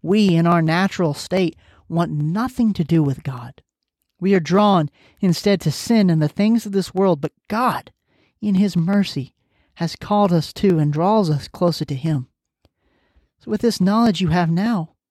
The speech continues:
what should you do with it? Well, I'm telling you that what you need to do is heed his call. Run towards him. Read his word and listen to his word proclaimed. Do whatever, but do not ignore his call.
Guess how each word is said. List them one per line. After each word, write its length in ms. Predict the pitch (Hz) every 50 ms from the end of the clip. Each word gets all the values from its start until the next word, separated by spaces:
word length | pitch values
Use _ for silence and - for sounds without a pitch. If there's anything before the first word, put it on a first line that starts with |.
| _ _ _
what 160 | - 214 202
should 200 | - - 226 190
you 100 | 202 202
do 160 | 160 185 233 254
with 200 | 240 165 - -
it? 100 | - _ _ _ _ _ _ _ _ _ _ _ _ _ _ _ _ _ _ _ _ _ _ _ -
Well, 120 | 175 220
I'm 180 | 269 294 240 185
telling 420 | - - 220 226 247 240 208 170
you 180 | 147 135 131 131
that 200 | 156 139 113 - _ _
what 180 | 180 170 175 -
you 100 | 180 170
need 220 | 170 185 202 196
to 80 | - 160
do 280 | 147 165 175 170 151
is 240 | 139 127 127 - -
heed 300 | - - - - 202 170
his 160 | 156 143 -
call. 420 | - - 165 170 165 107 104 - _ _ _ _ _ _ _ _ _ _ -
Run 380 | 175 190 214 247 262 226 175 156
towards 320 | - - 151 143 - -
him. 140 | - - _ - - _ _ _ _ _ _ _ _ -
Read 240 | 170 190 247 254 220
his 180 | 202 196 165 160
word 340 | 156 180 196 190 180 151
and 160 | 160 156 165 202
listen 240 | 247 240 - 202
to 100 | - 196
his 140 | 190 170 165
word 260 | 160 185 208 196 160
proclaimed. 480 | - 156 - - - 208 214 208 175 156 _ - - _ _ _ -
Do 120 | 233 262
whatever, 500 | 269 240 214 208 226 247 247 202 170 147 _ _ _ _ _ -
but 120 | - 175 156
do 120 | 196 208
not 520 | 180 165 151 151 170 180 190 160 127 - _
ignore 440 | - 160 147 - 156 151 147 139 135
his 220 | 123 135 131 -
call. 400 | - - 135 123 123 123 - _